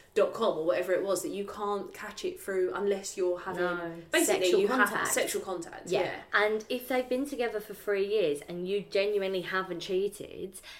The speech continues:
Speaker 2: how long have you had that? I mean, uh, you
Speaker 1: Yeah.
Speaker 2: can't tell how long.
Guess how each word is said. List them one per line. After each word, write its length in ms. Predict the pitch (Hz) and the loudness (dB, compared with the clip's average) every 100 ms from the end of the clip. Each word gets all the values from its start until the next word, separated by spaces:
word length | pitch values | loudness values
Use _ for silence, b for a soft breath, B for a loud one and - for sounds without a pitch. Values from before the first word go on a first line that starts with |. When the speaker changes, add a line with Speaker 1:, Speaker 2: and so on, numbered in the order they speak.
| B | B
Speaker 2:
how 460 | - - 208 214 220 | -6 4 6 6 4
long 500 | 190 190 202 135 156 | 2 4 2 2 -4
have 320 | 170 185 175 - | -4 -2 -2 0
you 140 | 170 | -2
had 160 | 180 185 - | 0 -4 -4
that? 100 | - | -2
I 20 | |
mean, 220 | 180 180 | -2 -2
uh, 120 | - - | -4 -4
you 180 | 156 | -4
Speaker 1:
Yeah. 40 | 196 165 | -6 -6
Speaker 2:
can't 240 | 226 220 | -6 -8
tell 260 | - 190 185 | -6 -4 -4
how 140 | 160 | -4
long. 220 | 165 175 | -2 -2